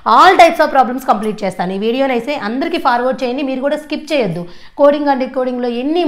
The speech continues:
models ఉన్నాయో అన్ని models complete చేస్తాను ఈ వీడియోలో. అయితే ఇప్పుడు ఇది ఉంది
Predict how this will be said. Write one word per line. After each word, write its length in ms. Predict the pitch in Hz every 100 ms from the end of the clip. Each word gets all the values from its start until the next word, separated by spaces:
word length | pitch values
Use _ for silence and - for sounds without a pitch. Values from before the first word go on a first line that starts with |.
| 269
models 320 | 294 311 294
ఉన్నాయో 240 | 240 220 240
అన్ని 200 | 262 339 311
models 280 | 277 269 -
complete 260 | 220 190 175
చేస్తాను 300 | 180 175 175 165
ఈ 20 |
వీడియోలో. 360 | 175 190 190 285 - - - -
అయితే 140 | 294 320
ఇప్పుడు 200 | 294 285 285 277
ఇది 80 | 285
ఉంది 120 | 311